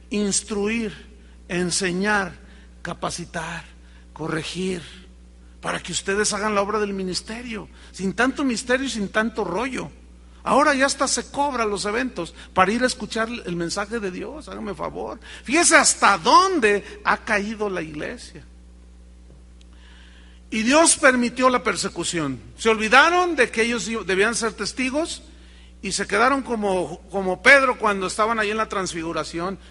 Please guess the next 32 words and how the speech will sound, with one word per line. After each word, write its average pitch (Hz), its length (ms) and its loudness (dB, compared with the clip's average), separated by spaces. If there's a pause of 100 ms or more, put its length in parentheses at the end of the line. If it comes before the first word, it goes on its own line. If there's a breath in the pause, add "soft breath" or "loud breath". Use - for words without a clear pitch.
Ya 175 80 -2
no 214 80 0
se 202 100 -8
quisieron 196 320 -6
mover 165 300 -6
de 170 100 -4
ahí. 135 260 -8 (400 soft breath)
Hacemos 254 300 2
un 330 100 2
tabernáculo 247 720 0
para 214 160 -2
nosotros 202 460 -8
aquí. 185 340 -10 (480 soft breath)
Cuando 151 260 -2
el 156 80 0
Señor 165 280 -2
dijo, 156 240 -6
"No 147 140 -6
tienen 180 280 -4
que 196 140 -8
salir", 190 460 -6
escúchenme 226 480 -2
bien, 196 300 0 (240 loud breath)
iglesia 170 720 0
que 151 120 -6
no 170 160 -2
tiene 202 260 -2
visión 180 400 -4
misionera 185 600 4
se 202 240 4
muere. 185 720 0 (2000)
¿Escucharon? 240 580 -2